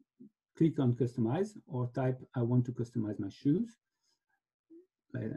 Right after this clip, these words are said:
I click now, customize, and here you got the different choices. You can choose over the color or over the size. Uh,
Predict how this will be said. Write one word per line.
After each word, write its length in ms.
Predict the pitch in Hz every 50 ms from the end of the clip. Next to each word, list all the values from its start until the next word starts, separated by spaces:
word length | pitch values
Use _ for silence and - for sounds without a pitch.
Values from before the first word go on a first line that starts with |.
| - 120 110 107
I 100 | 101 - _
click 200 | 131 170 180 - -
now, 380 | - 123 120 139 185 233 262 269 _ _ _ _ _ _ _ _ _ _ _ _ _ _ _ -
customize, 540 | 120 - - 123 113 110 117 139 165 170 - - 170
and 160 | 135 127 123 - -
here 120 | 143 143
you 120 | 143 131
got 320 | 123 123 131 127 123 - - - - - 160 123
the 80 | 127
different 380 | 117 123 123 - - 123 113 113
choices. 540 | - 117 107 107 - - - - 147 - _ _ _ _ _ _ _ _ _ _ _ _ _ -
You 200 | - 127 127 110 -
can 200 | - 113 113 107
choose 280 | - - 123 117 113
over 240 | 117 113 113 120 120
the 100 | 113 120
color 520 | 117 - - 147 147 170 202 226 262 269 262 - _ _ _ _ _ _ -
or 280 | 123 131 139 143 - -
over 220 | - 131 131 135 131
the 120 | 127 131
size. 460 | 123 - - 107 98 101 107 - - _ _ _ _ _ _ _ _ _ _ _ _ _ _ _ _ _ _ _ _ _ _ - - - _ _ _ _ _ _ _ _ _ _ _ _ - - - _ _ -
Uh, 220 | 120 120 120 123